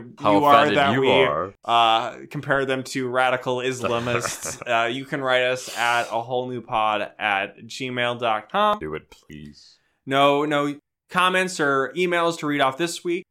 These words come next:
Speaker 2: but if you also wanna comment for us, you can find us at youtube dot com slash a whole new pod. Follow us and tweet at us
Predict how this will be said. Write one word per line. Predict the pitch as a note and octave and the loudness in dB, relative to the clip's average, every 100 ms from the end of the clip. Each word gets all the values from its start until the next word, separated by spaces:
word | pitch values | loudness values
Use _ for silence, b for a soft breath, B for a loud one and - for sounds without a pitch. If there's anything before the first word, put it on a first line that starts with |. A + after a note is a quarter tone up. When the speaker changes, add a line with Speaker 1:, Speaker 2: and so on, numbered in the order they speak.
| - | -4
Speaker 2:
but | A#2+ | -4
if | A#2 | -2
you | B2+ | -2
also | B2 B2+ | -2 -2
wanna | B2 A#2+ | -4 -4
comment | A#2 A#2+ A#2+ A2 | -6 -6 -6 -10
for | - | -6
us, | A2+ A2 | -6 -6
you | A#2 | -12
can | A2 | -14
find | G2+ A2+ G#2+ | -10 -8 -8
us | A2 | -10
at | A2 G2 | -12 -12
youtube | D3+ A#3 - G3 D#3+ | -10 -10 -6 -4 -2
dot | C#3 B2+ - | 0 0 -2
com | C3+ A2 A2+ C3 | -6 -4 -4 -8
slash | - A#2+ G#2 G#2+ - - | -8 -2 -2 -2 -10 -14
a | - G#2 | -8 -6
whole | G#2+ G#2 | -6 -10
new | F#2+ | -10
pod. | F2+ A#2+ C3 C3+ C3+ _ _ _ | -6 0 0 0 -4 _ _ _
Follow | - D3+ D3 D3 | 0 4 4 4
us | D3+ D3+ | 4 2
and | C3+ A#2 | -4 -10
tweet | - C#3 C#3 | -6 -2 0
at | C3+ | 2
us | C#3 D3+ - | 0 -2 -8